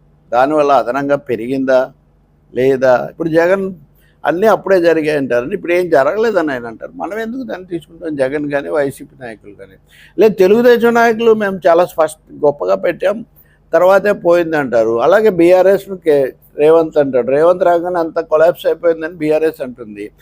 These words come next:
ఇందులో ఏదో ఒక పక్షం తీసుకోవడం, దానికోసం ఇంకా, ఇంకా దానికోసం అయితే విమర్శ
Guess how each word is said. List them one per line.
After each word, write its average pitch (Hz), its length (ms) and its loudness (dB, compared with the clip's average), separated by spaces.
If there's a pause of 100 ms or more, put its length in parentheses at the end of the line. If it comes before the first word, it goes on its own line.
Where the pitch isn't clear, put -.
(200)
ఇందులో 226 220 4
ఏదో 220 300 6
ఒక 226 60 2
పక్షం 185 380 -2
తీసుకోవడం, 139 680 -4
దానికోసం 175 500 0
ఇంకా, 220 260 -6
ఇంకా 185 260 -6
దానికోసం 156 640 -2
అయితే 180 260 -8
విమర్శ 151 640 -2